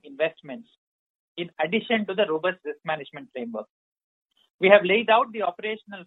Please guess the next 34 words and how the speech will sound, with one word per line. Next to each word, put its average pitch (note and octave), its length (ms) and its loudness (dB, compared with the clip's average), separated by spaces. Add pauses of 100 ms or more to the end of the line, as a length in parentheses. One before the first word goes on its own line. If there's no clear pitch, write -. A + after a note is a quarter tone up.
framework D#3 440 -10 (560)
through F#3+ 140 -10
the F3+ 140 -10
investment F#3 560 -4
policy D3 480 -6 (320)
and D#3 160 -8
the F#3 60 -4 (100)
stewardship E3 540 -6 (100)
code. B2 220 -8 (1600)
I F3+ 60 4
would G3+ 160 0
also B3 400 2
like, G#3 260 -4
I F3+ 60 -8
would F#3 120 -12
like C4+ 160 -6
to G#3 80 -14
conclude A3 580 -10
the G#3+ 100 -2
governance G3 480 -6
section E3+ 500 -12 (600)
by E3 160 0
mentioning G#3+ 600 -4
that F#3 220 0
our F#3+ 180 4 (180)
company G3+ 500 -8
featured F#3+ 540 -6
for D#3+ 80 -4
the D#3 140 -6 (140)
second A3+ 400 -4
consecutive F3+ 680 -6
year D3 320 -4 (680)
among F#3 340 0
the E3+ 100 2